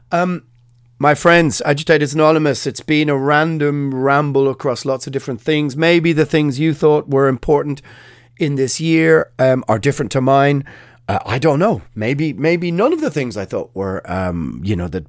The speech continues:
occupied my mental, mental space were yours. That's okay as well. Maybe some of mine really pissed you off. That's all right as well. It is, of course, your, um, it is your human <laughs> right to disagree. And that's also fine.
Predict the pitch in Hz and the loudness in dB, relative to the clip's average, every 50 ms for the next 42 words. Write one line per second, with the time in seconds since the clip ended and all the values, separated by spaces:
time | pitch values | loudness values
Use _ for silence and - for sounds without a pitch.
0 | - - - - - - 123 - 110 104 92 95 110 107 107 104 107 107 107 107 | -14 -10 -8 -8 -8 -8 -10 -8 -6 -6 -6 -4 -2 -2 -2 -2 -2 -2 -4 -4
1 | - 123 107 113 117 110 120 110 - - 110 110 107 104 - - 107 107 107 107 | -6 -6 -6 -6 -6 -6 -8 -10 -8 -4 -4 -2 -2 -4 -8 -10 -6 -4 -2 -2
2 | 110 113 113 110 104 - - - _ _ _ _ - 90 87 - - 90 87 - | 0 -2 -2 -4 -4 -8 -18 -20 _ _ _ _ -6 -6 -4 -2 -2 -2 -2 -2
3 | - 92 87 87 82 82 85 90 90 90 - - - - - - - 160 175 175 | 0 0 0 0 0 0 0 0 0 0 -2 -8 -20 -20 -14 -6 -2 0 0 0
4 | 180 151 - 180 175 165 165 160 160 165 165 165 160 151 _ - 95 98 95 98 | 0 -2 -2 -2 -2 0 2 2 2 2 2 0 -2 -6 _ -10 -6 -4 -2 -2
5 | 110 - - 127 120 - - - 131 131 131 123 - - - - - 98 90 80 | -2 -2 0 -2 -2 0 0 2 2 2 2 0 -2 -8 -20 -20 -14 -10 -8 -8
6 | 78 - 80 80 82 85 82 80 67 69 76 78 87 90 90 90 87 - - 101 | -8 -6 -6 -4 -2 -2 -2 -2 -4 -6 -8 -6 -4 -4 -4 -4 -6 -6 -6 -6
7 | 101 95 101 92 101 95 113 - - - - 156 151 156 143 - - - 131 127 | -6 -6 -10 -12 -10 -10 -10 -10 -12 -10 -6 -4 -4 -4 -4 -8 -12 -12 -10 -6
8 | 135 139 139 135 135 135 135 139 - - - - - _ _ _ _ _ - 120 | -4 -2 0 0 0 0 -2 -4 -6 -10 -16 -20 -20 _ _ _ _ _ -12 -8
9 | 117 117 117 113 113 113 - - - _ _ _ - 117 120 - - 156 139 127 | -8 -6 -6 -6 -8 -10 -14 -20 -20 _ _ _ -12 -12 -10 -8 -8 -8 -6 -4
10 | 143 143 143 139 135 127 - - - 151 156 151 151 151 - 190 180 143 135 143 | -2 0 0 0 0 -2 -6 -6 -2 0 2 4 4 4 4 4 4 4 6 6
11 | 143 139 127 - - - - - - - - _ _ - - 95 80 73 - _ | 6 4 4 0 -8 -18 -20 -20 -20 -20 -20 _ _ -12 -10 -10 -10 -10 -14 _
12 | _ - 82 76 - 80 73 78 78 71 - - _ _ _ _ _ _ _ - | _ -12 -12 -10 -10 -12 -10 -8 -10 -10 -12 -16 _ _ _ _ _ _ _ -10
13 | 101 98 95 92 82 80 - - - - - - - 80 73 - - 78 82 78 | -10 -8 -8 -8 -10 -12 -14 -18 -20 -20 -16 -10 -8 -8 -6 -6 -6 -6 -6 -6
14 | 73 - 78 73 - - - 80 78 73 73 71 69 | -6 -8 -10 -10 -12 -12 -12 -10 -10 -8 -10 -10 -12